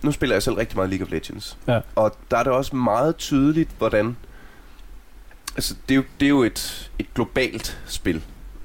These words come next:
Speaker 1: med, med fans i hele verden. Så det synes jeg er super tydeligt, hvornår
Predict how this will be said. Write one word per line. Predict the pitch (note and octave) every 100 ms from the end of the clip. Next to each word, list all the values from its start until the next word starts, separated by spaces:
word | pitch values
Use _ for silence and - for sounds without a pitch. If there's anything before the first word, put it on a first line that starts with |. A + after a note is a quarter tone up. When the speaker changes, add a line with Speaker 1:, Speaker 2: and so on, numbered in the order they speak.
| - - - -
Speaker 1:
med, | G#2 G#2 -
med | G2
fans | G#2+ A2 A2+
i | G#2
hele | A2
verden. | G2+ F#2 G#2+ - -
Så | - -
det | - A2+ - - - -
synes | - C#3+
jeg | C#3+
er |
super | C3 - F#3 D#3+
tydeligt, | - C#3+ D3+ D3
hvornår | A2+ A#2 B2 C3+ B2+ C3